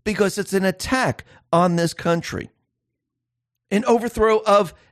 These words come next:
a duly elected president is an attack on this country. When you overthrow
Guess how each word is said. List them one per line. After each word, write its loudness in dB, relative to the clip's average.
a 0
duly -4
elected -2
president 0
is 0
an 0
attack -4
on 4
this 0
country. -2
When 2
you 0
overthrow 0